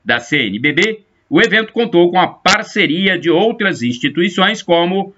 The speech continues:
a Conferência dos Religiosos do Brasil e o Instituto de Pastoral Vocacional.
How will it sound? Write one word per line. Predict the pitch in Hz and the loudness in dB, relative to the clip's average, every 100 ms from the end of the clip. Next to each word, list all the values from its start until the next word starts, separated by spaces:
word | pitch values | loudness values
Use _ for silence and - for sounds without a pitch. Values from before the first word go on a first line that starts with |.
| _ _ _ | _ _ _
a | - 135 | -2 -2
Conferência | - 180 180 175 208 202 175 | 0 -2 0 2 0 -2 -2
dos | 147 | -2
Religiosos | 135 135 117 117 110 92 87 | -2 -2 0 2 2 -2 -8
do | 92 | -4
Brasil | 85 82 147 240 240 _ _ _ | -4 0 0 0 -6 _ _ _
e | - 190 208 | 0 2 2
o | 208 | 4
Instituto | 254 247 220 - 190 185 | 2 2 -2 0 -4 0
de | 147 147 | 0 0
Pastoral | - - 185 185 - 196 135 135 156 | -2 -2 0 0 -2 -2 0 0 -2
Vocacional. | 127 147 147 127 127 - 131 95 90 69 67 | -2 -2 0 -4 -4 -6 -4 -2 -2 -4 -12